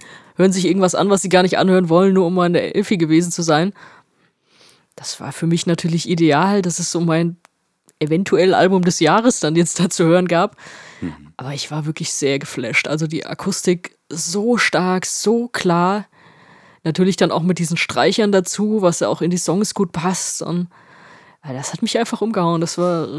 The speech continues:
Speaker 1: richtig stark. Bin ich sehr froh, dass ich das gesehen hab.
Speaker 2: Hat sie ausschließlich die Streicher dabei gehabt oder war da noch eine Band? Also gab's so Schlagzeug und Kram?
Speaker 1: Genau, sie hatte noch einen Schlagzeuger und, äh, einen Keyboarder, Klavier.
Speaker 2: Hm, okay.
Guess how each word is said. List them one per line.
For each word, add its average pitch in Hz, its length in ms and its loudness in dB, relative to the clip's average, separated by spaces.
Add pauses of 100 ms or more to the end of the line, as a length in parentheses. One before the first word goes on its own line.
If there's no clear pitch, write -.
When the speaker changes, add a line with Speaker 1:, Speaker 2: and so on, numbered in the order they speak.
(100)
Speaker 1:
richtig 214 340 0
stark. 196 480 2
Bin 185 80 -2
ich 185 140 -2
sehr 196 240 2
froh, 170 180 0
dass 170 120 2
ich 160 80 -8
das - 140 -8
gesehen 165 300 -6
hab. 170 120 -6 (420)
Speaker 2:
Hat - 160 -2
sie - 100 0
ausschließlich 151 580 2
die 107 220 2
Streicher - 400 0
dabei 139 280 2
gehabt 139 340 0
oder 107 220 2
war 101 100 2
da 104 100 2
noch 98 140 0
eine 95 100 0
Band? 92 420 -2
Also 87 300 -6
gab's - 220 -8
so 95 80 -10
Schlagzeug - 480 -6
und - 160 -6
Kram? - 560 -8 (100)
Speaker 1:
Genau, 180 260 4
sie 175 120 2
hatte 190 120 0
noch 185 120 0
einen 175 80 0
Schlagzeuger 208 1000 2
und, 185 500 -2
äh, 160 360 0
einen 160 640 -4
Keyboarder, 160 580 0
Klavier. 139 480 -6 (320)
Speaker 2:
Hm, 85 320 0 (160)
okay. 85 440 -6